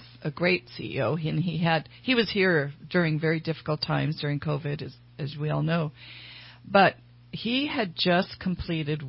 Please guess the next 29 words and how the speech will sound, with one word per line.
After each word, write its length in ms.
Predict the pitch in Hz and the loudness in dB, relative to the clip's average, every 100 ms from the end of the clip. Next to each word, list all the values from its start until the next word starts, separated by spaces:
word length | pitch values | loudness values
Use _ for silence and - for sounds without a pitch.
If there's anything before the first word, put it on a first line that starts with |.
| 135 | -2
working. 460 | 170 180 156 135 | -2 -2 -4 -4
He 200 | 143 151 | -2 -2
was 120 | 160 | -2
a, 80 | 156 - | -4 -2
had 220 | 151 - | -6 -4
been 140 | 180 156 | -4 -2
a 80 | |
deputy 440 | 143 165 208 165 139 | 0 -2 0 -4 -6
C 280 | - 127 131 | -8 -8 -4
E 40 | |
O 140 | 139 | -4
in 160 | - 147 | -4 -8
Santa 240 | - 160 | -4 -4
Barbara 300 | 147 156 170 | 0 0 0
County, 400 | 151 143 123 - - | -4 -4 -4 -6 -2
and 120 | 151 | 2
he 140 | 151 170 | 2 2
just, 400 | - 196 - - - - - - - - - - | 0 -2 -2 -18 -20 -20 -18 -20 -20 -20 -12 -6
uh, 240 | 170 156 - - - | -4 -4 -8 -12 0
finished 340 | 214 202 - | 2 4 4
up 200 | 170 151 - - - | 2 2 -4 -20 -6
working 440 | 175 196 - 170 - | -4 -4 -4 -6 -2
on 420 | 156 147 147 151 - - | -2 0 -2 -6 -14 -12
developing 640 | 165 156 165 170 165 151 147 | -6 2 2 2 -2 -4 -4
a 260 | 147 135 131 139 131 | -4 -4 -6 -10 -4
very 380 | 175 196 185 151 | 0 2 0 -4
complex, 800 | - 175 180 180 - 151 143 - - - | -4 -2 -2 -4 -2 -2 -2 -8 -20 -10
very, 500 | 160 160 170 165 147 - | 0 2 2 0 -4 -4
uh, 180 | 139 | -2